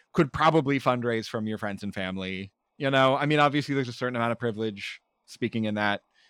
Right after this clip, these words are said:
but, you know, I don't come from a lot of money. I come from a, like, normal middle class family, but I feel like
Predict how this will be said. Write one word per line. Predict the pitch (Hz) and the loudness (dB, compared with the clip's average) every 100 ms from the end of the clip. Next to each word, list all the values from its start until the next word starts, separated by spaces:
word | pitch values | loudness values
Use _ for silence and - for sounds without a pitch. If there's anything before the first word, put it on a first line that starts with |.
| _ _ | _ _
but, | 127 120 | 2 4
you | 123 | 0
know, | 78 90 - | -2 -6 -2
I | 135 | 0
don't | 127 | 2
come | 117 104 | 0 -2
from | 98 | -2
a | 95 | -2
lot | 92 | -2
of | 87 | -4
money. | 76 90 98 | -8 -6 -4
I | |
come | 98 95 | -4 -4
from | 98 92 | -4 -4
a, | 92 90 | -6 -6
like, | - 90 - | -8 -8 -4
normal | 92 92 | -4 -4
middle | 90 92 | -4 -6
class | 92 95 - | -2 -4 -2
family, | 98 101 110 | -2 0 0
but | 113 | 2
I | 127 | 2
feel | - 117 | 2 0
like | 113 104 - | 0 -2 -6